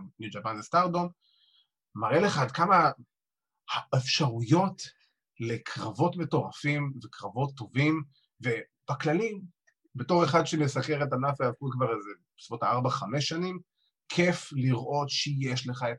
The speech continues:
כל הארגונים האלה שמקבלים את הבמה, ש-, להגיד לך שמגיע להם, אני לא יודע, אבל שיש להם בהחלט חשיבות בעולם ההיאבקות, וזה מגניב, וזה כיף. כי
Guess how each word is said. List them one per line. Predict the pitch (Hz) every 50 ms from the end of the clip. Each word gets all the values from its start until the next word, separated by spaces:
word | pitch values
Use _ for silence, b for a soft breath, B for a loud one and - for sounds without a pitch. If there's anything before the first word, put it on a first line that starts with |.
| -
כל | - - 135 135 135 131
הארגונים | 127 127 123 120 120 123 120 127 135 135 131
האלה | 123 123 123 127
שמקבלים | 123 - 117 113 - - - 117 107 110 120 135 147 139 139
את | 135 -
הבמה, | 131 117 113 110 - 101 98 98 101 117 131 143 143 151 143 - _ _ _ _ _ _ _ _
ש-, | - - - - 120 107 104 101 101 101 101 - - 92 - - _ _
להגיד | - 110 120 127
לך | 139 147 135
שמגיע | - 135 110 107 104 113 117 131 156
להם, | 170 180 175 165
אני | - 117 110 123
לא | 147 175
יודע, | 165 139 110 98 92 85 - _ _ _ _ _ _ - -
אבל | - - 104 98
שיש | - - - 101 92 - - - 113 127 127 127
להם | 139 123 - -
בהחלט | 107 95 - - 131 131 131
חשיבות | - - 127 - - 110 98 107 123 123 -
בעולם | - - 101 104 107 107 110
ההיאבקות, | 104 - - - _ - 151 160 139 123
וזה | 113 113 - - 98 101
מגניב, | - 120 127 135 123 127 - _ _ _ _ _ -
וזה | - - -
כיף. | - 151 120 - - - - _ _ _ _ _ _ _ _ _ _ _ _ - 131 -
כי | - 113 104 101